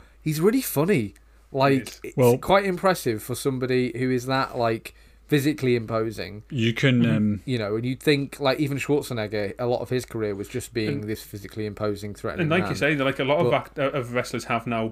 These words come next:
Speaker 2: branched out into acting. You know, Big Show's done stuff. Um, John Cena's in an awful lot of things now.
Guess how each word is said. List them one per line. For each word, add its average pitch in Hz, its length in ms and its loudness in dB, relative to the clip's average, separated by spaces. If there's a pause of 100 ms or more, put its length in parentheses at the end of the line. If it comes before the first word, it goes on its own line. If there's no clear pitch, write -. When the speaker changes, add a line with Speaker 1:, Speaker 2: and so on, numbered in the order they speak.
Speaker 2:
branched 113 320 -2
out 135 180 2
into 143 220 -4
acting. 101 400 -6
You 117 60 -4
know, 101 100 -6
Big 120 220 0
Show's 117 280 0
done 113 200 -2
stuff. - 560 -4 (480)
Um, 107 540 0 (500)
John 127 220 0
Cena's 131 340 2
in 123 100 2
an 123 80 -2
awful 127 240 -2
lot 123 120 2
of 127 80 -4
things 131 280 -2
now. 139 220 -2